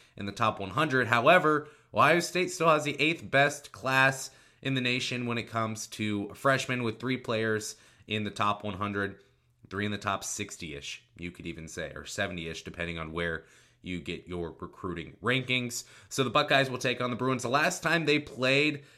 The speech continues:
by the way, wasn't that long ago. It was December of twenty twenty. Ohio State actually picked up a victory in that one. They beat U C L A seventy-seven to seventy.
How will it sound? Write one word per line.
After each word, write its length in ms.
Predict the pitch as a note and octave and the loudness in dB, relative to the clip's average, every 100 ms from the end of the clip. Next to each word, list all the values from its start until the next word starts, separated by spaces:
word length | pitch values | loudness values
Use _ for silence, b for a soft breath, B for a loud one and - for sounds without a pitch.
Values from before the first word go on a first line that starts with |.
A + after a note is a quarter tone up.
| b - | b 2
by 180 | B2 | 4
the 140 | C3+ C3+ | 4 2
way, 400 | B2 B2+ C3+ C3+ B | 2 2 2 -2 B
wasn't 300 | C3+ E3+ F#3 | 0 2 2
that 160 | D#3 C#3 | 0 4
long 240 | C3+ C3 | 4 4
ago. 240 | A2+ C#3 | 4 4
It 60 | G2 | 4
was 160 | F2 - | 0 -6
December 440 | G#2 A2+ A#2 A#2+ | -4 -2 0 0
of 140 | G2 | 0
twenty 380 | - G2 F2 D#2 | -4 -6 -6 -8
twenty. 800 | - G#2+ B2+ E3+ - D#3 D3 - _ _ _ _ _ _ _ F2+ | -12 -4 -2 0 0 0 0 -4 _ _ _ _ _ _ _ -6
Ohio 340 | F2+ G2+ C#3 | 0 2 2
State 240 | D3 D3+ | 0 2
actually 280 | C#3 C#3 C#3+ | 2 2 -2
picked 220 | B2+ B2 | -4 -4
up 120 | C3 A#2 | -2 -2
a 40 | |
victory 380 | F2+ B2 G#2+ F2 | -2 -4 -2 -4
in 80 | D#2 | -4
that 140 | D2+ | -8
one. 140 | D#2 | -10
They 100 | D#2 | -8
beat 240 | F2 B2 B2+ | -4 -4 -2
U 140 | C3 | -6
C 160 | B2+ A#2+ | -2 0
L 160 | A2 | 2
A 220 | A2 G#2+ - B B B | 2 2 -2 B B B
seventy-seven 1040 | - A#2+ A#2 A#2 G#2+ - A2+ G#2+ A2 G#2 b b | 0 0 2 -2 -4 2 2 2 0 -2 b b
to 300 | - G2+ F2+ | -6 -4 -2
seventy. 640 | F2 - E3 D#3+ D#3 D#3 | -2 4 4 6 2 2